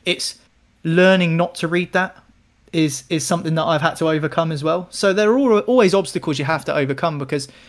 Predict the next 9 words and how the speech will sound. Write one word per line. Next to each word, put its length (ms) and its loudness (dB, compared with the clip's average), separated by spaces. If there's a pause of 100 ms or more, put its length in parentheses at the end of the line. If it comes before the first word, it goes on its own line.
(300)
you 80 0
know, 100 0
I 120 2
wanna 180 0
see 160 -2
what 180 -2
people 280 -2
think. 520 -8 (200)
Um, 560 0